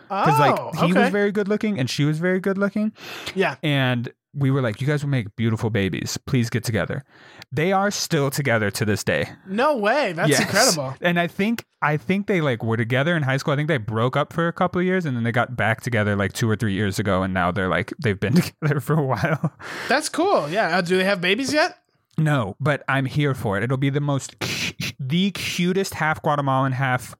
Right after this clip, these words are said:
Speaker 1: Filipino baby of all time. It would literally be a, like, prize winning baby. I promise
Speaker 2: I'm
Speaker 1: you.
Speaker 2: <laughs> All right.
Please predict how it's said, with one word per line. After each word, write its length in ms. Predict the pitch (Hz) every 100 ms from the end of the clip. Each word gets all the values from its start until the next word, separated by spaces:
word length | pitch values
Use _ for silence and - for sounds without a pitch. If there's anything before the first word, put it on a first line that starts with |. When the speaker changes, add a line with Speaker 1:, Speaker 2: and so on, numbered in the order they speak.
| -
Speaker 1:
Filipino 480 | 143 123 135 120
baby 360 | 117 113 120 127
of 200 | 127 98
all 200 | - 104
time. 300 | 98 107 87 90
It 120 | 117
would 140 | 127
literally 340 | 117 120 123 117
be 360 | 117 104 98 - _ _ _ - _ _ _ _ _ - _
a, 340 | 120 101 98 95
like, 220 | 113 98 -
prize 340 | 120 104 95
winning 200 | 101 90
baby. 320 | 87 - - - - - - -
I 100 | 110
promise 380 | - 98 92 -
Speaker 2:
I'm 60 |
Speaker 1:
you. 120 | - - _
Speaker 2:
<laughs> 720 | - - 226 - 262 269 - 302 - 370 - - _ _ - - -
All 100 | 170
right. 220 | 160 143